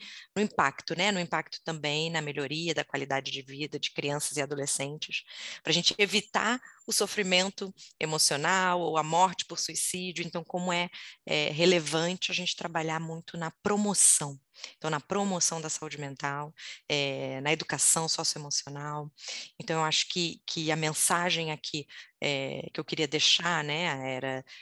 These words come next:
da importância da gente falar e falar de uma forma, é, respeitosa, é, qualificada,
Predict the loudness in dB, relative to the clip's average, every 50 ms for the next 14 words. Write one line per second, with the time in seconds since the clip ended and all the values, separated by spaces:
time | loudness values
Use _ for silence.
0 | -12 -2 0 0 0 0 -4 -4 -4 0 2 2 4 4 2 2 2 2 2 2
1 | 0 2 -2 -2 -2 0 0 2 2 2 2 0 -2 -4 _ _ -20 -20 -20 -20
2 | _ -12 -8 -6 -2 0 2 2 2 2 2 0 0 -4 -6 -8 -8 -10 -8 -4
3 | -4 -4 -4 -4 -4 -6 -6 _ -16 -20 _ _ -6 -4 -2 -2 -2 -2 -4 -4
4 | -6 -8 -10 -10 -12 -16 -16 _ -4 0 2 2 4 2 0 -2 0 0 2 4
5 | 4 4 4 2 2 0 0 2 2 2 0 -2 -4 -8 -16 -6 -2 -2 -2 -2
6 | -2 -2 -2 -2 -2 -6 -6 0 0 2 4 4 4 2 2 0 0 0 0 -2